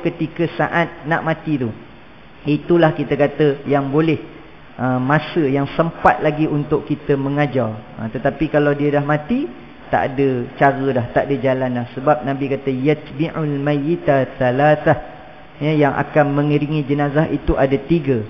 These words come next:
Ahluhu, maluhu, amaluh. Keluarganya, hartanya, amalnya.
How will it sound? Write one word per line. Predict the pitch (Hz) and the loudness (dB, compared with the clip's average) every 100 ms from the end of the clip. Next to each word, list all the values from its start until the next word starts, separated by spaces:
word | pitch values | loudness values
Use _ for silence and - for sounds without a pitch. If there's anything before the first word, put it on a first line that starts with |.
| - - - - | -12 -20 -20 -2
Ahluhu, | 131 147 127 147 165 170 214 226 | 2 4 2 0 0 2 0 0
maluhu, | 220 135 147 139 143 170 190 220 208 - | -2 0 2 2 2 2 2 2 0 0
amaluh. | 160 180 170 165 139 - - - - - | 0 2 2 2 -2 -6 -18 -20 -20 -8
Keluarganya, | 143 139 143 143 135 170 175 202 233 220 | -2 2 4 2 2 2 4 2 0 -2
hartanya, | 123 127 208 - 180 175 208 240 269 - - - | 0 0 -2 0 2 4 2 2 0 -10 -16 -2
amalnya. | 127 147 165 156 165 139 | -2 2 2 2 2 0